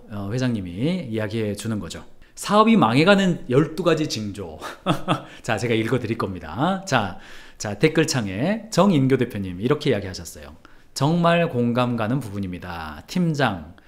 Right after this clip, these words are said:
과장 돼도 여전히 실무를 놓지 못하는 리더들이 변해야 되는데 고민입니다." 실무를 놓지 못하는 팀장이 있다 그러면 팀원은 죽어나는 거예요. 팀원의 성장 공간은 없어지는 겁니다.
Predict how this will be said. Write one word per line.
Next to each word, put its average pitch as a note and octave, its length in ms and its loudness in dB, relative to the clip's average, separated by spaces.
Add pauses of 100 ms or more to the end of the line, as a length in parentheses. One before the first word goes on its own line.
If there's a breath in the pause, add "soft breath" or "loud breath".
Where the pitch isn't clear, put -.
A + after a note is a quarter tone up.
(140)
과장 C#3+ 380 2
돼도 A#2 540 0
여전히 C3 360 0
실무를 F#3 440 2
놓지 A2+ 300 0
못하는 A#2+ 360 0
리더들이 A2 600 -2 (160 loud breath)
변해야 D#3+ 400 0
되는데 G#2 380 -2
고민입니다." G2 600 -6 (100)
실무를 A#3 440 8
놓지 C#3+ 260 6
못하는 E3 360 0
팀장이 F3+ 420 0
있다 A#2 240 -2
그러면 A#2 260 -4
팀원은 C3+ 540 2
죽어나는 A#2+ 500 -2
거예요. D#2+ 480 -10
팀원의 C#3+ 560 2
성장 E3 460 -2
공간은 A2 420 -4
없어지는 G#2 480 -4
겁니다. F#2+ 380 -8